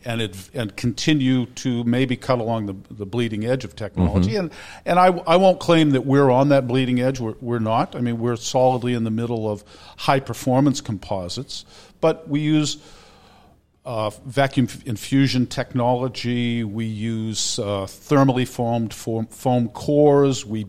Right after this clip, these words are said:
Speaker 1: we bake out our products to, in post-processing, uh, to elevate the, um, uh, the set points on them. Uh, so i-, it's,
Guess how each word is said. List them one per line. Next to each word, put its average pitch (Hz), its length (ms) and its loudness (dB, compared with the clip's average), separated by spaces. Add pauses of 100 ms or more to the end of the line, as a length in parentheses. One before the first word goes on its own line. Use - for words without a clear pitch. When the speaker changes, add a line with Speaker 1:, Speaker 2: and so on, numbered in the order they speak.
(120)
Speaker 1:
we 113 220 -6
bake 131 460 -2
out 127 200 2
our 120 200 0
products 120 560 -2
to, - 160 -14 (320)
in 107 160 -8
post-processing, 135 1700 -2 (400)
uh, 110 140 -4
to 113 200 2
elevate 120 600 0
the, 117 420 -2
um, 104 360 -2 (280)
uh, 107 160 -10
the 104 140 -6
set - 280 0
points 131 380 -2
on 120 220 -2
them. 120 200 -2 (460)
Uh, 104 320 -4 (160)
so 139 560 2 (380)
i-, 135 400 -14
it's, - 280 -4